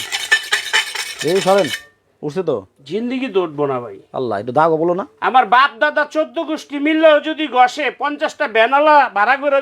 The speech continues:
Speaker 2: যদি এক হাজার টাকা করে পার দে, ভ্যানালা করে দেই,
Speaker 1: হুম।
Speaker 2: ঘষাই এরপর উঠাইতে পারবো
Speaker 1: আচ্ছা,
Speaker 2: না।
Speaker 1: তাহলে এরকম প্লেট থাকতেছে কয়টা?
Speaker 2: তাহলে কোনো লাভ নাই, ছয়টা।
Speaker 1: আচ্ছা,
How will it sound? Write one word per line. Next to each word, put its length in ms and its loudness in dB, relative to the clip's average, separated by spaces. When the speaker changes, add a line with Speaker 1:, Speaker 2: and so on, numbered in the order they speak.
Speaker 2:
যদি 140 -10
এক 120 -4
হাজার 220 -4
টাকা 240 -2
করে 120 0
পার 240 4
দে, 100 -2
ভ্যানালা 440 0
করে 160 -6
দেই, 120 -4
Speaker 1:
হুম। 160 -10
Speaker 2:
ঘষাই 380 4
এরপর 280 0
উঠাইতে 320 0
পারবো 80 0
Speaker 1:
আচ্ছা, 180 -2
Speaker 2:
না। 80 -2
Speaker 1:
তাহলে 160 -2
এরকম 240 4
প্লেট 300 -2
থাকতেছে 240 -4
কয়টা? 300 4
Speaker 2:
তাহলে 180 -2
কোনো 120 -2
লাভ 100 2
নাই, 100 0
ছয়টা। 440 -2
Speaker 1:
আচ্ছা, 180 -2